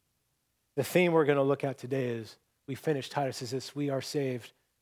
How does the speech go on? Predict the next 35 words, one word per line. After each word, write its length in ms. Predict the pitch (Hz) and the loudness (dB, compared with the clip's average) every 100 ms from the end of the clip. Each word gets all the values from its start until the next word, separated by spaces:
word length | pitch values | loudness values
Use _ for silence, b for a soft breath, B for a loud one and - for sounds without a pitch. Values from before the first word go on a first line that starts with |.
| _ | _
by 140 | - 131 | -6 -6
grace 560 | 120 135 123 - - - _ _ _ | -2 -2 -4 -8 -16 -20 _ _ _
and 160 | - 127 | -10 -6
grace 480 | 131 120 110 - - _ _ _ - | -4 -4 -6 -12 -16 _ _ _ -12
alone. 280 | 113 110 101 - _ _ _ _ _ | -8 -8 -12 -20 _ _ _ _ _
We're 60 | 131 | 0
gonna 120 | 139 | 2
look 160 | 135 | 2
at 80 | 147 | 0
one 300 | 143 165 170 | 2 2 2
text 600 | - - 147 113 - - | -2 -2 -2 -4 -12 -14
that 200 | 123 117 - _ _ _ | -12 -12 -12 _ _ _
captures 560 | - 165 160 - 135 - | 4 4 4 -2 -8 -8
this 240 | 123 - | -10 -10
in 80 | 120 | -10
a 40 | |
brilliant 560 | 107 110 143 156 139 135 | -10 0 2 2 2 -4
and 140 | 127 | -10
stunning 300 | - - 120 | -8 -6 -6
way. 80 | 113 | -6
So 160 | 104 135 | -2 -2
if 100 | - | -2
you're 80 | 151 | 2
able 220 | 156 160 | 2 2
to 80 | 151 | -2
stand 340 | - 143 131 | 0 0 0
for 120 | - | 0
the 80 | 127 | 0
reading 260 | 135 135 127 | 0 0 -2
of 100 | 113 | -2
God's 340 | 123 117 - | -2 -4 -6
word, 200 | 117 113 | -12 -8
would 100 | 120 | -8
you 80 | 120 | -8
stand 500 | - - 135 123 | -6 -2 0 0